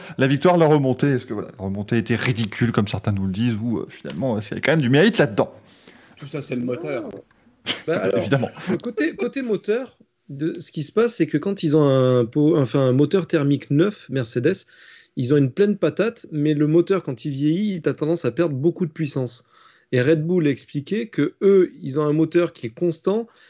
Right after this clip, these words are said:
Speaker 3: même en fin de vie, il perd que zéro virgule une seconde au tour, ce qui est pas grand-chose au demeurant. Donc on peut l'expliquer ça avec le moteur neuf, certes.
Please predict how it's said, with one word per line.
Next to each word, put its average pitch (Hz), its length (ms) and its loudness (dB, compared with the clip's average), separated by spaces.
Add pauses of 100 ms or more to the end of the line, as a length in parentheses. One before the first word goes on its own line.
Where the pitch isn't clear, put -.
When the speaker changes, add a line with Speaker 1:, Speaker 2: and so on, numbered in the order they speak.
(160)
Speaker 3:
même 170 220 4
en 160 80 4
fin 180 200 -2
de 165 120 0
vie, 214 140 -4
il 202 60 -4
perd 175 200 -2
que 156 120 -4
zéro 180 300 0
virgule 165 400 -2
une 190 160 -4
seconde 165 380 2
au 151 40 -2
tour, 147 240 -8
ce - 60 -20
qui - 140 -10
est 120 60 -4
pas 165 180 -2
grand-chose 143 560 -4 (160)
au 117 80 -10
demeurant. 113 360 -4 (380)
Donc 143 220 0
on 160 100 2
peut 208 160 0
l'expliquer 160 500 0
ça 202 180 -2
avec 139 340 2
le 131 60 0
moteur 131 340 2
neuf, 107 340 -2 (120)
certes. - 480 -2